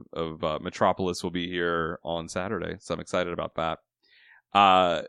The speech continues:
and then shortly after that,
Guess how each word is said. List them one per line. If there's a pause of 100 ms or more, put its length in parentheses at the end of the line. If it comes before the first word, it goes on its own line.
(140)
and
then (300)
shortly
after
that,